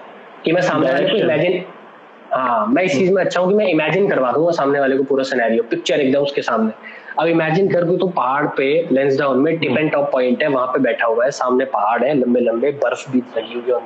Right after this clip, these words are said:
Speaker 1: पे, धुंध चल रही है, ऐसे ऐसे फॉग आ रहा है, पंछी उड़ रहे हैं, बिल्कुल शांत
Speaker 2: हम्म।
Speaker 1: जगह है, कोई आसपास नहीं है, वहां बैठा हुआ है। अब इमेजिन कर।
Speaker 2: हम्म। हम्म।
Speaker 1: अब वहां पे सडनली
Speaker 2: पहुंच
Speaker 1: जब आप
Speaker 2: गया।
Speaker 1: ऐसी,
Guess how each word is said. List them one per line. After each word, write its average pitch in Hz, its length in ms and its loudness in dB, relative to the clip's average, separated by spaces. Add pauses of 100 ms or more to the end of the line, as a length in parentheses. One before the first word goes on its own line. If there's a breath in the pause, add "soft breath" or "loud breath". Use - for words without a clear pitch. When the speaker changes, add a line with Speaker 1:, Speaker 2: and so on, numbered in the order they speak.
Speaker 1:
पे, 139 140 -2 (320 loud breath)
धुंध 143 300 0
चल 117 200 0
रही 117 200 0
है, 147 100 -4 (560)
ऐसे 127 200 0
ऐसे 127 160 0
फॉग 120 320 0
आ 110 80 0
रहा 110 120 2
है, 123 100 0 (220)
पंछी 127 320 0
उड़ 135 160 2
रहे 110 160 2
हैं, 113 160 -2 (420)
बिल्कुल 170 280 2
शांत 131 200 0
Speaker 2:
हम्म। 135 160 0
Speaker 1:
जगह 120 240 2
है, 120 120 2
कोई 135 240 0
आसपास 120 500 -2
नहीं 110 100 -10
है, 120 80 2
वहां 123 240 -2
बैठा - 220 0
हुआ 113 120 0
है। - 320 -12
अब 139 60 -2
इमेजिन 127 400 2
कर। 123 100 -2 (120)
Speaker 2:
हम्म। 135 180 0 (640)
हम्म। 123 280 0 (280)
Speaker 1:
अब 139 80 -2
वहां 139 200 0
पे 139 60 2
सडनली 151 360 0
Speaker 2:
पहुंच 175 200 0
Speaker 1:
जब - 60 0
आप - 60 0
Speaker 2:
गया। 165 100 0
Speaker 1:
ऐसी, - 280 0